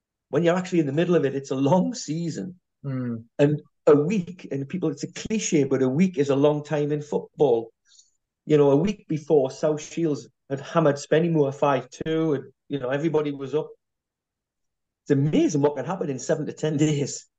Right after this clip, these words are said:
Speaker 2: Oh, absolutely, yeah. And I think just before we move on to the, to the south, we'll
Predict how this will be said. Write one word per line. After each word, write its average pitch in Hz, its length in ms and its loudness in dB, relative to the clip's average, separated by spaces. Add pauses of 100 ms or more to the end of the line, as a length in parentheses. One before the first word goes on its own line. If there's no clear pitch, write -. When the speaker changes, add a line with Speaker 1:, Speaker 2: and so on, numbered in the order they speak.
(140)
Speaker 2:
Oh, 131 140 -2
absolutely, 123 760 -6
yeah. 135 260 -2 (140)
And 135 180 -4
I 127 180 -2
think 156 160 -4
just 175 160 0
before 147 220 4
we 147 60 6 (120)
move 131 120 2
on 139 160 0
to - 120 -16
the, 131 180 -2 (360)
to 139 100 -2
the 135 80 -4
south, 135 380 2
we'll 143 160 2